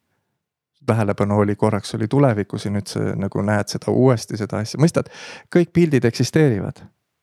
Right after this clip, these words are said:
See déjà vu on, äh, mis asi, et sa tunned, et see oleks justkui nagu seda olnud, kuigi see tuli praegu alles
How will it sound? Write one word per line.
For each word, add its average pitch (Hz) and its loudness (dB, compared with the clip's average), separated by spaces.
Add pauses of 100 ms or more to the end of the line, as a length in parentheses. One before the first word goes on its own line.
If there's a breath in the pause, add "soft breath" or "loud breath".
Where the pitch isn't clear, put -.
(100)
See - -20
déjà 139 4
vu 147 6
on, 117 2
äh, 113 2
mis 120 2
asi, 107 2
et 95 -4
sa - 0 (400)
tunned, 151 4
et - -8
see - 2
oleks 127 0
justkui 143 2
nagu 117 2
seda 120 2
olnud, 127 2
kuigi 123 2
see 110 0
tuli 120 2
praegu 110 2
alles 101 0